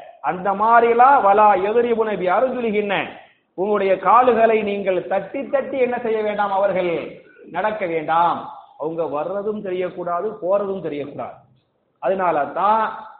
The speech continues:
பெண்களை பொறுத்தவரை கொலுசு போடலாம், தப்பு கிடையாது. ஆனால்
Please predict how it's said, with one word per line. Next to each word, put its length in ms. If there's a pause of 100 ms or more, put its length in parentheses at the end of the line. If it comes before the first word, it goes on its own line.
(160)
பெண்களை 440
பொறுத்தவரை 600 (720)
கொலுசு 440 (100)
போடலாம், 640 (380)
தப்பு 260
கிடையாது. 540 (680)
ஆனால் 360